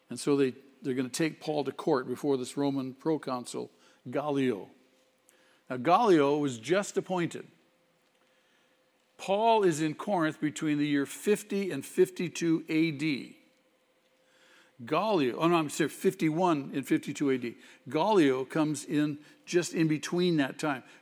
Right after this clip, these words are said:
Gallio is just there for a year. I think this is absolutely fascinating. God's timing, he puts people in places just for his purpose,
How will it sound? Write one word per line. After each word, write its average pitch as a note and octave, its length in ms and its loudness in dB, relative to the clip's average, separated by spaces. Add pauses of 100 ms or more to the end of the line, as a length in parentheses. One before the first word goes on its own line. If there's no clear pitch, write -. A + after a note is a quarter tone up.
(100)
Gallio E3+ 400 2
is B2 100 0
just D#3 360 0
there F3 200 0
for - 240 -4
a C#3 60 -2
year. C#3+ 560 0 (760)
I D#3+ 120 -2
think G#3 180 -2
this D#3+ 200 2
is E3 100 -14
absolutely F#3+ 420 -2
fascinating. D3 380 -6 (260)
God's E3+ 460 -4
timing, E3+ 600 -2 (160)
he - 140 0
puts G#3+ 320 -2
people F#3 320 -2
in C#3+ 120 -2
places F3+ 520 0 (260)
just F#3 380 0
for D#3+ 100 -4
his E3 200 -2
purpose, E3+ 480 -4